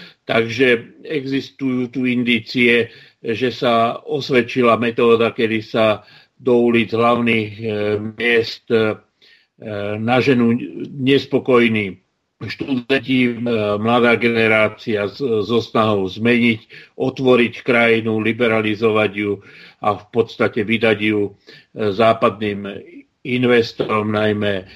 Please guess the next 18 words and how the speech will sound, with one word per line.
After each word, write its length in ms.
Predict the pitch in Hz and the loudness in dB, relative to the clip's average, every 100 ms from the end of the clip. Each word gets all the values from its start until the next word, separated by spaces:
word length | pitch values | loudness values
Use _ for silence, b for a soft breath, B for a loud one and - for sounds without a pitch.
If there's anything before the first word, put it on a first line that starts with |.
| B - | B -8
americkým. 720 | 120 113 110 107 101 - 104 | -2 2 2 0 -4 -8 -6
Takže 400 | 110 110 107 117 | -2 -2 -2 0
tá 160 | 117 107 | 2 2
chuť, 400 | 104 127 120 - | 2 2 2 -2
e, 20 | - B B B B 113 110 110 127 | -20 B B B B 0 2 4 2
ovládať 480 | - 123 123 113 110 | 2 4 6 6 4
Bolíviu 640 | 107 113 113 110 113 110 110 | 4 4 4 2 2 2 2
je 160 | 104 | 0
veľmi 400 | 98 113 120 117 | 0 0 2 -2
silná. 720 | 113 120 110 110 107 107 101 B B B - | -2 -4 -4 -2 0 0 -2 B B B -2
Morales 560 | 123 120 117 113 110 | 2 6 6 4 0
bol 400 | 113 104 95 85 | -2 -2 -4 -6
prekážkou. 1040 | - 117 117 123 117 113 - 117 110 113 b b b _ 135 | -2 -2 0 0 -2 -4 -6 -4 -2 -4 b b b _ -6
Nie 440 | 131 143 139 135 | 0 4 4 2
je 120 | 120 | 0
bez 240 | 120 127 135 | -2 0 0
zaujímavosti, 1040 | 127 123 123 120 120 117 117 - 123 117 | 0 0 0 0 0 -2 -4 -4 -2 0
že 200 | 110 | 2